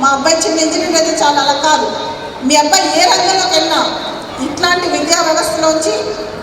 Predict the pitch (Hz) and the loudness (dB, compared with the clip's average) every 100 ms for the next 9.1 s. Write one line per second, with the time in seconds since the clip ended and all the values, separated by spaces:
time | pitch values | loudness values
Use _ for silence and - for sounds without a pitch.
0 | 262 - 370 359 - 359 349 359 - 359 | -6 0 2 2 -2 -2 -2 0 0 0
1 | 415 311 302 - 302 - 294 294 320 311 | 2 2 2 0 0 2 2 2 2 0
2 | 311 339 302 311 - 349 349 349 320 320 | 0 0 2 2 2 2 0 0 0 0
3 | 349 311 294 302 311 311 285 - - - | 0 0 2 2 2 2 2 0 -2 -6
4 | - - - - - 277 285 285 392 392 | -8 -10 -10 -12 -10 -6 -2 0 2 2
5 | - 349 392 359 311 320 339 330 - - | 2 2 2 2 2 0 0 0 -2 -4
6 | - - - - - - - - 349 294 | -6 -8 -10 -10 -12 -12 -4 2 2 2
7 | 349 403 381 370 359 359 359 359 359 - | 0 0 0 0 2 2 0 -4 -6 -8
8 | - - - - - 294 339 - 381 392 | -10 -12 -12 -6 0 2 0 0 0 0
9 | - | -4